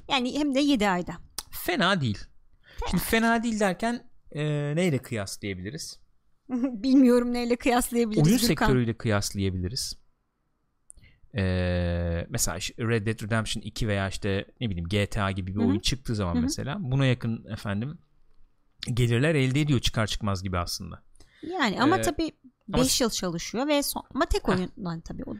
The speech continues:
Speaker 2: Ya, yo, ben şey için söylüyorum. Yani bir, bir, bir yer, bir yere oturtmaya çalışalım.
Speaker 1: Evet.
Speaker 2: Yedi milyar dolar
Speaker 1: Hı hı.
Speaker 2: nasıl bir şeydir diye yani. Ee, ama bir sinema efendim, e, stüdyosu için yedi milyar ger-, gerçekten gayet güzel bir, e, rakam.
Speaker 1: Şimdi neden sürekli Disney ve neden sürekli süper, süper kahraman,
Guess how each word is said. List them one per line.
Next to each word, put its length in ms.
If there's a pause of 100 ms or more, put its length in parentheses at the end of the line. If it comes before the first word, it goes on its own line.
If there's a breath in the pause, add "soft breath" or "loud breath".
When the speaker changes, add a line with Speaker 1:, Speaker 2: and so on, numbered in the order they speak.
(160)
Speaker 2:
Ya, 140
yo, 280
ben 100
şey 180
için 180
söylüyorum. 320
Yani 80
bir, 180
bir, 220
bir 60
yer, 280
bir 60
yere 160
oturtmaya 440
çalışalım. 420
Speaker 1:
Evet. 100
Speaker 2:
Yedi 140
milyar 360
dolar 180
Speaker 1:
Hı 40
hı. 40
Speaker 2:
nasıl 200
bir 60
şeydir 380
diye 160
yani. 320 (680 loud breath)
Ee, 280
ama 200
bir 60
sinema 520
efendim, 500
e, 560
stüdyosu 520
için 320 (100)
yedi 160
milyar 220
ger-, 280
gerçekten 460
gayet 220
güzel 280
bir, 120 (720)
e, 300
rakam. 120
Speaker 1:
Şimdi 380
neden 260
sürekli 460
Disney 340
ve 100
neden 280
sürekli 440
süper, 280
süper 320
kahraman, 480